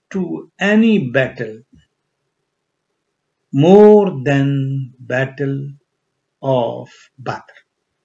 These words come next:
It shows importance, not only for the time of the people,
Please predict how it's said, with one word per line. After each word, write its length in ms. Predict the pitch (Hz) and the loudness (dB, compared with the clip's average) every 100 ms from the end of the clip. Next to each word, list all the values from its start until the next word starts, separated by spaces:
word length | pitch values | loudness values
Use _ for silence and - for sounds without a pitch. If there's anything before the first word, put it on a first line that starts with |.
| _ _ _ _ _ _ - | _ _ _ _ _ _ -12
It 120 | 190 | -12
shows 380 | - 269 220 - - _ - | -8 -6 -8 -10 -20 _ -10
importance, 960 | 151 139 160 139 117 - - - - _ _ _ _ _ _ _ _ _ _ _ _ _ _ | -6 -4 -4 -4 -10 -20 -20 -20 -20 _ _ _ _ _ _ _ _ _ _ _ _ _ _
not 280 | 131 175 220 | 2 4 4
only 320 | 247 240 220 | 4 2 2
for 280 | - 180 151 | 0 -4 -4
the 100 | 143 | -4
time 340 | 143 139 139 | -2 -2 0
of 160 | 135 - | 0 -4
the 80 | - | -14
people, 480 | - 120 - 131 | -16 -16 -16 -16